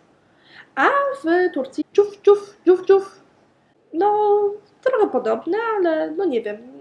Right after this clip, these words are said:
Ciężko mi jest tutaj ocenić, kto lepiej trafił. Mm, e, kąpanie się w wodzie. Ja, y, do, e, do Arife mówiłam: "O, idziemy się kąpać",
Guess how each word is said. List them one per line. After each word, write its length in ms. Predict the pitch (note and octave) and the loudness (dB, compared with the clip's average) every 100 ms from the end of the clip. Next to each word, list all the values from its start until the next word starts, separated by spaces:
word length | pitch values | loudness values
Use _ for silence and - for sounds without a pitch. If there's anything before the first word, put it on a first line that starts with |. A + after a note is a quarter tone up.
| B3+ | -8
Ciężko 300 | D#4 - B3 | -8 -6 -10
mi 40 | |
jest 100 | A#3+ | -4
tutaj 160 | A3 A3 | -4 -4
ocenić, 280 | G#3+ G#3 | -6 -10
kto 240 | - - C4+ | -6 0 2
lepiej 320 | A3 - G3 | 2 -2 -8
trafił. 500 | - - - C4 F#4+ - - - - | -6 -8 -4 -2 -2 -4 -20 -20 -18
Mm, 320 | B3 B3 B3 - - _ _ _ - - - | -12 -10 -10 -12 -16 _ _ _ -20 -16 -6
e, 440 | A#3 A3+ A3+ A3+ A3+ - _ _ - - - - | -2 -2 -2 -6 -8 -18 _ _ -20 -20 -20 -6
kąpanie 640 | D#4 F#4+ - E4 G#4 G4+ | -2 -2 -2 -2 0 0
się 160 | F4+ D#4 | -2 -4
w 160 | B3 A#3+ | -4 2
wodzie. 400 | B3+ G3+ - - - _ | 2 2 -4 -14 -20 _
Ja, 540 | A#3+ D4 D#4 D#4 D4 - | -6 -2 0 0 -2 -4
y, 380 | A#3 A#3 A#3 A3+ - - | -6 -6 -10 -14 -14 0
do, 220 | C4+ C4+ | 2 2
e, 260 | C4 B3+ A3+ | 0 -2 0
do 200 | C4 B3 | 0 0
Arife 520 | C4 C4 - B3 B3 - - - | -2 -4 -2 0 0 -4 -16 -6
mówiłam: 480 | B3+ A#3+ A#3+ A3+ A#3 | -4 -2 -2 -2 0
"O, 200 | D4 E4+ | 0 0
idziemy 280 | D#4 C#4 C4+ | -2 -4 -6
się 120 | A#3 | -8
kąpać", 420 | - E4+ F4+ D#4+ | -2 0 0 -2